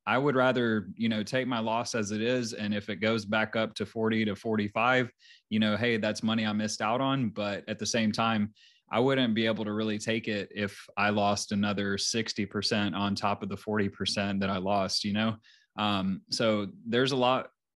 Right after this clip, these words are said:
you know, a lot more room to drop if we need to. Um, so I'm kinda just waiting on the sidelines to see what happens. And basically what I realized from that is, you know, I, I would watch these YouTubers and just think, like, um,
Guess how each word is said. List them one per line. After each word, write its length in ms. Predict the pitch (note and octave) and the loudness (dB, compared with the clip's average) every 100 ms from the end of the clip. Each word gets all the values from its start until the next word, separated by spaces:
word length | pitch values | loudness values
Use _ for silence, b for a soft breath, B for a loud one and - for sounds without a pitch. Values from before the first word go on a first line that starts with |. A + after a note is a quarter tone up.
| - | -8
you 160 | A#2 | -2
know, 180 | A2+ G#2+ | 0 2
a 20 | |
lot 200 | G#2+ A#2 | 2 0
more 160 | C3 A#2 | 0 0
room 240 | A#2 A#2 | 0 0
to 80 | G#2+ | 0
drop 360 | G2 G#2+ A#2 A2 | -2 -2 -2 -4
if 140 | G2+ | -6
we 80 | G#2+ | -4
need 240 | G#2+ A#2 | -2 -2
to. 280 | - C#3+ C#3 A#2+ b b b - | 0 0 -2 -4 b b b -6
Um, 380 | G#2 G2+ G2 - | -2 0 -2 -2
so 160 | B2 | 0
I'm 140 | A#2 C3 | 2 2
kinda 240 | D#3 D3+ | 0 -2
just 160 | C3+ C3+ | -4 -4
waiting 180 | C#3+ | -2
on 140 | C#3+ C3+ | 0 -2
the 60 | |
sidelines 540 | B2 C3 C#3 A#2 G#2 G#2 | -2 0 0 -2 -6 -8
to 60 | G2+ | -6
see 160 | B2+ | -4
what 120 | A2+ | 0
happens. 520 | G#2+ A#2 A2+ G2+ G2 - | 2 2 0 -4 -6 -4
And 300 | A2 A2 G#2 - _ _ _ _ _ _ G#2+ | 0 2 0 -4 _ _ _ _ _ _ -2
basically 720 | D#3+ D#3 C3+ D#3 D3+ D3 C3+ | 0 2 0 0 2 2 0
what 280 | - A#2+ | -2 0
I 140 | A#2+ B2 | 2 2
realized 560 | A#2 B2+ D3 C#3+ C3+ | 0 -2 0 0 -2
from 160 | - A2+ | -2 0
that 240 | A#2 A#2 | 0 0
is, 180 | A2 G2+ - _ _ _ - | -2 -6 -10 _ _ _ -2
you 100 | B2 | 2
know, 140 | A#2 | 2
I, 140 | A2 | 2
I 260 | C#3 D3+ C3 | 0 0 0
would 160 | D3+ A#2+ | 0 2
watch 260 | B2+ C#3+ | 2 2
these 180 | C3 G#2 | -2 -2
YouTubers 580 | A2+ B2+ B2+ G#2+ G#2 G#2+ | -2 -4 -4 -4 -4 -4
and 100 | G#2 | -4
just 180 | A2 - | -4 -4
think, 240 | A#2 G#2+ | -4 -2
like, 320 | G2+ F#2+ - _ b b b | -4 -4 -8 _ b b b
um, 600 | - G#2+ G2 F#2+ F#2 F#2+ | -2 0 0 0 0 -2